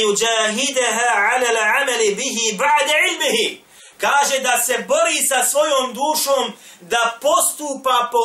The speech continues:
onome znanju kojeg je naučio. Vidite šta je džihad u nefsi. Naučio sam, postupaj.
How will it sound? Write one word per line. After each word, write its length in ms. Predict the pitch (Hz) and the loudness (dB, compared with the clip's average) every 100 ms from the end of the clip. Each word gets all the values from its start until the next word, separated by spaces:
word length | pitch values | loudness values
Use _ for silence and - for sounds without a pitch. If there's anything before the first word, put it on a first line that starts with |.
| 269 | 2
onome 280 | 311 262 220 | 2 0 -2
znanju 360 | 208 254 262 - | -2 -4 -4 -4
kojeg 160 | 196 | -4
je 60 | 180 | -4
naučio. 300 | 135 - - - - - - _ _ | -8 -10 -16 -20 -20 -20 -20 _ _
Vidite 280 | - 220 143 | -10 -8 -8
šta 160 | - 147 | -8 -4
je 120 | 135 | -4
džihad 320 | 123 139 120 | -4 -10 -10
u 40 | 110 | -10
nefsi. 280 | - - - - _ - - - _ _ _ _ | -12 -12 -14 -20 _ -20 -20 -20 _ _ _ _
Naučio 480 | 160 262 311 311 285 | -2 0 0 0 2
sam, 300 | 330 330 - - _ _ _ _ _ _ | 2 0 -2 -16 _ _ _ _ _ _
postupaj. 540 | - 135 - 135 135 | -8 -6 -6 -8 -14